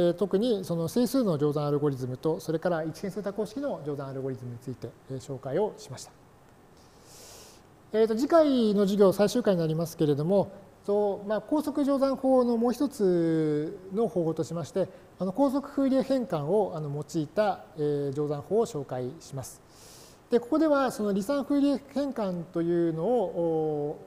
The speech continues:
お、まず説明しまして、で、それをもとに計算する、あの、高速フーリエ変換を紹介します。そして、えー、この、えーと、まあ、高速フーリエ変換、エフエフティーと言いますけれども、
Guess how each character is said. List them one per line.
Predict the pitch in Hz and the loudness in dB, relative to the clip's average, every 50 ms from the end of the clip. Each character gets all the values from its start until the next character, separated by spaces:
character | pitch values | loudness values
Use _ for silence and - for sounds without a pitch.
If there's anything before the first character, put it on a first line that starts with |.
| - | -10
お、 | 196 | -6
ま | 185 180 | -6 -6
ず | 143 151 147 135 139 | -4 -4 -6 -6 -6
説 | - 160 - - 170 | -8 -10 -8 -8 -8
明 | 165 156 | -8 -8
し | - 165 | -8 -10
ま | 170 143 | -12 -12
し | - | -8
て、 | - 180 170 147 - - - - - - | -6 -4 -4 -4 -6 -12 -20 -20 -14 -8
で、 | - 196 | -8 -4
そ | - 254 | -4 -2
れ | 262 285 | 0 0
を | 285 | 0
も | 277 294 285 | 0 -2 -2
と | 311 320 | -2 -2
に | 302 269 220 190 165 190 - - | -2 0 0 -2 -2 -6 -8 -4
計 | - 180 170 | -4 -2 -2
算 | - 175 170 151 | -2 -6 -8 -8
す | - 233 | -4 -2
る、 | 240 226 185 170 180 | 0 0 0 0 -4
あ | 160 | -8
の、 | 156 | -4
高 | - 208 202 196 | -2 -2 -2 -2
速 | - 185 - | -2 -8 -4
フ | - 196 | -2 0
ー | 202 | 0
リ | 196 185 | 0 0
エ | |
変 | 151 196 196 170 | -2 -4 -8 -8
換 | - 147 156 | -8 -8 -6
を | 196 208 | -6 -6
紹 | - - 147 135 | -6 -6 -6 -6
介 | - 135 127 123 | -6 -6 -8 -8
し | - 135 | -8 -10
ま | 131 120 | -12 -12
す。 | - - - - - - - - - - - - - - - - | -12 -16 -20 -20 -20 -20 -20 -20 -20 -20 -20 -20 -20 -20 -10 -6
そ | - 247 | -6 -4
し | - - | 0 4
て、 | 320 294 240 202 - - - - - - - - - | 4 4 4 4 0 -6 -18 -20 -20 -20 -14 -2 0
え | 226 | 0
ー、 | 214 | 2
こ | 220 226 | 2 2
の、 | 233 247 247 196 185 208 | 2 2 2 0 0 -2
え | 208 190 190 185 | 0 2 2 2
ー | 180 | 0
と、 | 185 180 175 175 175 170 180 - - - - - - - - - - - 190 240 226 | 0 0 2 2 2 0 -4 -8 -14 -20 -20 -20 -20 -20 -20 -20 -20 -18 -12 -6 -2
ま | 208 190 | -2 -2
あ、 | 180 | 0
高 | - - 233 | 2 2 0
速 | 196 226 - | 0 0 -2
フ | - 226 | -2 -2
ー | 220 | 0
リ | 220 | 0
エ | |
変 | 160 208 226 208 | 0 -2 -4 -4
換、 | - 156 139 151 165 | -4 -6 -4 -4 -2
エ | 160 | 0
フ | 165 202 | 0 0
エ | 190 | 0
フ | 202 | 0
テ | 202 214 | -4 -4
ィ | 175 | -4
ー | |
と | 151 135 | -4 -4
言 | 131 | -4
い | 127 | -6
ま | 139 127 | -8 -10
す | - - | -6 -6
け | 143 | -4
れ | 147 | -4
ど | 175 247 | -2 0
も、 | 285 277 214 - | 0 0 0 -2